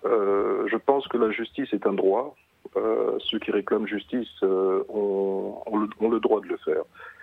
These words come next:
Euh, c'est un processus qui est, qui est certainement long. Euh, c'est un processus qui peut prendre son temps et, et, et tout dépend, comme vous avez dit, de la sincérité des acteurs, de la sincérité de l'engagement des uns et des autres. Euh, c'est ce qui peut rendre le processus,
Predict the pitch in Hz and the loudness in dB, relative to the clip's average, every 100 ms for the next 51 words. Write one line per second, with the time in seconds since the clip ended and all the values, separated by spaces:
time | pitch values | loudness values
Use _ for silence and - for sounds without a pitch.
0 | - - - 98 95 95 101 104 107 98 | -20 -20 0 2 4 2 0 0 0 0
1 | 107 101 - - 131 - 123 - - 147 | 0 -2 -4 -2 0 2 0 0 -2 -4
2 | 143 - 110 110 110 113 - 98 107 104 | -6 -2 2 2 0 -2 -2 0 -2 0
3 | 101 95 98 131 - _ _ _ - _ | 0 2 2 0 -8 _ _ _ -20 _
4 | _ - 98 - - 101 113 104 101 120 | _ 0 0 0 -2 0 0 -2 -2 -4
5 | - - 104 - 107 107 - 101 104 117 | -6 -4 -2 0 0 0 -2 0 2 2
6 | 147 156 - 110 101 104 98 - 107 - | 0 -4 -2 2 4 4 0 -2 -6 -4
7 | 107 - 143 - 139 147 - 117 117 113 | -8 -2 -2 2 2 2 -2 -2 0 2
8 | 113 131 117 - 107 - 110 107 - 113 | -2 2 2 2 -6 -2 0 2 0 0
9 | 101 98 - 107 98 90 95 92 104 - | 2 0 2 2 2 2 0 0 -2 0
10 | 101 95 113 101 98 98 95 101 101 87 | 0 2 0 0 0 0 0 0 0 2
11 | 95 92 104 147 131 - 87 - - _ | 0 0 -2 0 -2 0 -4 -4 -16 _
12 | _ _ _ 107 98 101 - 120 113 110 | _ _ _ -2 0 -4 -2 0 2 2
13 | 110 107 101 - 101 107 98 - 110 | 2 2 0 0 -2 -2 -4 -2 -4